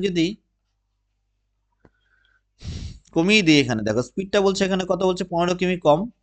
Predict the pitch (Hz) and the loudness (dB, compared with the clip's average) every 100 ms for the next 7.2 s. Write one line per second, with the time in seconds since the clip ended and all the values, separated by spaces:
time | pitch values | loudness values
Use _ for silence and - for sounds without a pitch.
0 | _ _ _ 143 160 - - 139 165 127 | _ _ _ -4 -4 -2 -6 -4 -2 0
1 | 139 - 170 170 180 180 151 131 160 175 | 0 -4 -4 -2 -2 -4 -2 -2 -2 -4
2 | 160 135 113 101 104 - 104 - 127 120 | -4 0 0 -2 -12 -10 -12 -10 -8 -6
3 | 123 113 104 101 95 98 87 92 139 208 | -4 -6 -4 -4 -4 -6 -10 -10 -8 -8
4 | 104 _ _ _ - 113 139 135 147 147 | -8 _ _ _ -12 -8 -6 -4 -4 -2
5 | 139 139 147 147 143 143 151 156 113 139 | -2 0 2 2 2 0 -2 -4 -4 -6
6 | 143 127 143 139 135 151 202 196 143 - | -6 -4 -2 -2 -4 -6 -4 -4 -6 -8
7 | 156 | -6